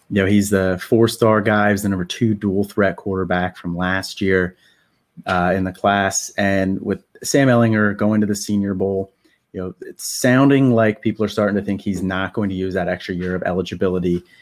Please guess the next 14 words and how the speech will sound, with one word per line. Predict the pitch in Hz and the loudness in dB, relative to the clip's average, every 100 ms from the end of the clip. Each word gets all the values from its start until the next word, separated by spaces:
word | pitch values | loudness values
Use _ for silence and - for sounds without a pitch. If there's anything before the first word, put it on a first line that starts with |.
| _ _ - | _ _ -4
Uh, | 87 87 - | -2 0 2
and, | 101 98 90 87 | 2 2 0 -2
and | 98 | -2
it | 98 92 | 0 0
sounds | 113 107 | 2 2
like | 104 | 0
he's | - 92 | -4 -4
gonna | 104 98 90 | 0 0 0
go | 87 85 | 0 -2
pro. | - 95 87 | -2 0 0
He's | 87 87 | 0 -2
gonna | 92 85 | -4 -2
leave | 85 85 | -4 -6
campus. | - 90 85 87 - | -6 -6 -4 -4 -6